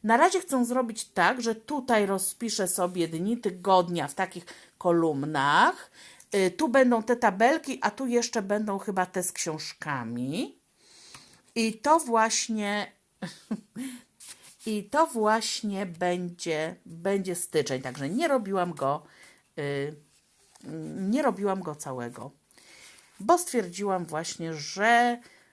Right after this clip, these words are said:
y, no wiecie, nowy rok, nowa ja. <laughs>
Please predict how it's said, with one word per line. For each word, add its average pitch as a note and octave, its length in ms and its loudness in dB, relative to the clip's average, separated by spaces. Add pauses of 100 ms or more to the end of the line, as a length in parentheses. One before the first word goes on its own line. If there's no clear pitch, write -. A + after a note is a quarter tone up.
(160)
y, B2+ 220 0 (280)
no G3 160 0
wiecie, - 560 -10 (180)
nowy F3 280 -4
rok, F3 220 0
nowa D3+ 220 -6
ja. G3 300 -2 (320)
<laughs> E4+ 80 -6